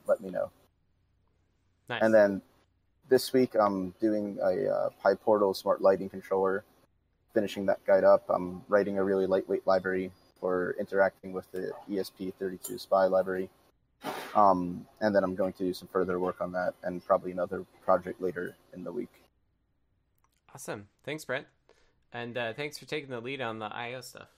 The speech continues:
Speaker 2: That's really cool.
Speaker 1: Yeah, no problem.
Speaker 2: Okay, Carter is lurking, so we'll go to C Grover, who's text only. Uh, C Grover says, uh, To date, um, took a break from CircuitPython to work on a couple of Eurorack module kits. Uh, was nice to focus on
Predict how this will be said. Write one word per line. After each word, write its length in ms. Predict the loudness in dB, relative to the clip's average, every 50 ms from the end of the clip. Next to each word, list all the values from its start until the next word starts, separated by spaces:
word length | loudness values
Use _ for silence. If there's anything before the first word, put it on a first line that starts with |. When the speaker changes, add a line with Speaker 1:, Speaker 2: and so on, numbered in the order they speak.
| _
Speaker 2:
That's 220 | -20 -20 -20 -20 -20
really 140 | -20 -20 -20
cool. 240 | _ -20 -20 -20 _ _ _ _ _ _ _ _ _ _ _ _
Speaker 1:
Yeah, 200 | 6 8 8 8
no 120 | 8 6 4
problem. 360 | 4 2 0 0 -2 -4 -8 -14 _ _ _ _ _ _ _ _ -20
Speaker 2:
Okay, 300 | -16 -12 -10 -8 -8 -10
Carter 440 | -10 -10 -8 -6 -6 -6 -6 -8 -10
is 300 | -10 -10 -10 -10 -10 -10
lurking, 320 | -10 -10 -10 -12 -14 -16
so 180 | -14 -14 -12 -10
we'll 160 | -10 -10 -10
go 160 | -10 -12 -14
to 100 | -14 -14
C 160 | -16 -16 -18
Grover, 460 | -18 -16 -16 -16 -16 -16 -18 -20 -20 -20 _ _ _ _ _ _
who's 200 | -20 -20 -20 -20
text 360 | -20 _ -20 -20 -20 -20 -20 _
only. 380 | -18 -16 -16 -16 -16 -18 -18 _ _ _ _ _ _ _ _ _ _ _ _ _ _ _ _ _ _ _ _ _ -14
Uh, 560 | -12 -10 -8 -6 -6 -6 -6 -8 -8 -10 -12
C 160 | -12 -14 -14 -12
Grover 260 | -10 -10 -10 -10 -12
says, 880 | -12 -10 -8 -6 -4 -4 -4 -4 -4 -6 -6 -8 -8 -10 -12 -16 -18 -12 -10
uh, 200 | -8 -8 -8 -10 -12
To 100 | -16 -14
date, 360 | -10 -8 -6 -6 -8 -10 -12 _ _ _ _ _ -12
um, 480 | -10 -10 -8 -8 -8 -10 -12 -14 -18 -20 _ _ _ -20 -20 -20 -20 -20 -20 _ _ _ _ _ _ _ _ _
took 180 | -12 -10 -10 -6
a 40 | -4
break 220 | -2 -2 -2 -4
from 120 | -8 -12 -8
CircuitPython 580 | -8 -8 -10 -4 -2 -2 0 0 -2 -4 -4 -4
to 60 | -4
work 220 | -4 -4 -4 -4
on 80 | -6 -6
a 60 | -6
couple 320 | -6 -8 -10 -8 -6 -6
of 120 | -6 -6 -6
Eurorack 520 | -6 -4 -2 -2 -2 -2 -2 -2 -4 -4 -6
module 340 | -6 -6 -4 -6 -10 -12
kits. 440 | -10 -8 -10 -8 -8 -10 -12 -12 -12 -10
Uh, 220 | -6 -4 -4 -4 -4
was 160 | -6 -8 -6
nice 220 | -4 -4 -4 -6
to 60 | -8 -8
focus 360 | -8 -6 -6 -8 -10 -10 -8
on 380 | -8 -6 -6 -6 -8 -10 -12